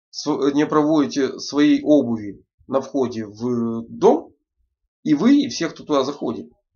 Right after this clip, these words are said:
вы, у вас нет там влажного половика, вы не вытираете обувь, то вы, домашней кошке, занесёте с улицы всё, что угодно. Потому что,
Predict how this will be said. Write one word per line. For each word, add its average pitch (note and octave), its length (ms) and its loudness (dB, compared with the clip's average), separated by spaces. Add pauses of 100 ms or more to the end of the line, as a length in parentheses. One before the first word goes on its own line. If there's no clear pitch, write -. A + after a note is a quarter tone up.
(120)
вы, B2+ 320 -4
у A#2+ 80 -8
вас C3+ 220 0
нет C3+ 120 -2
там B2+ 160 -2
влажного B2 400 2
половика, E3+ 460 0
вы G3+ 120 -2
не F3 100 -2
вытираете D#3 540 -2
обувь, G#2 300 -8
то F#3 100 -12
вы, D4 380 -2
домашней G3 440 -2
кошке, G#3 400 -4 (200)
занесёте F3+ 460 -2
с - 200 -18
улицы G3 300 -10
всё, D#3 220 -6
что F3+ 180 -4
угодно. A#2 400 -8 (960)
Потому D#3+ 260 -2
что, D3 340 -6